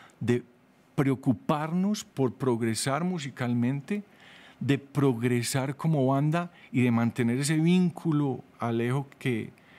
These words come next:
que tanto hemos resaltado, es el trabajo de grupo,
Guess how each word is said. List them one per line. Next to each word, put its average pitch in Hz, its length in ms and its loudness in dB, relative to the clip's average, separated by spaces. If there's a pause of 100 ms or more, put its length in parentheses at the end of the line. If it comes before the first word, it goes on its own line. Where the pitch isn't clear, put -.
(100)
que 123 120 2
tanto 151 380 -2
hemos 139 220 -2
resaltado, 120 540 -2
es 123 140 -6 (220)
el 147 220 0
trabajo 135 560 -2
de 120 100 2
grupo, 110 580 0